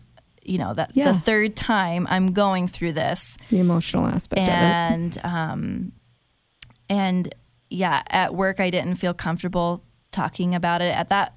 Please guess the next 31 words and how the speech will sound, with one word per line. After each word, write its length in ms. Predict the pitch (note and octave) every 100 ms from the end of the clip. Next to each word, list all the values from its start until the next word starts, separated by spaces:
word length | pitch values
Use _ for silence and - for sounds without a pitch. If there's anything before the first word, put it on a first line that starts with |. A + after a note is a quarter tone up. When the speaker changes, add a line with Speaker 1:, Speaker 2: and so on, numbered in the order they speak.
| _ -
Speaker 1:
point, 240 | G#3+ G3
I 40 |
had 140 | G#3 F3
a 60 |
different 440 | E3+ E3+ F#3 F3+ -
boss 460 | F3 E3 F3+ - -
and, 640 | E3+ E3+ D#3+ D#3+ D#3+ D#3+ - - - _ -
and 640 | F3 E3+ D#3+ E3 D#3+ D#3 - _ _ _ -
still 260 | - C#4+
kind 220 | C#4+ D4+ D4+
of 100 | C4
new 280 | A3+ A3
there, 500 | A3+ A3+ A3 A#3+ C#4 - -
actually 280 | G3 G3 F3+
very 420 | D#3+ F3 F3+ G3
<laughs> 0 |
new 280 | B3 A#3+ G3+
there. 440 | F#3+ F#3 F#3 F#3
And, 380 | - E3+ E3 E3+ - - - - _
um, 360 | F#3 E3+ D#3+ D#3+
so 180 | - F3+
I 120 | E3+
kind 300 | - A3+ B3
of 100 | G#3+
let 200 | G3 -
them 220 | F3+ F3
know 260 | E3+ E3+ E3+
what 180 | E3+ -
was 160 | D#3+
going 340 | - D#3+ D#3+ -
on, 540 | F#3+ G3 F#3+ F#3+ G3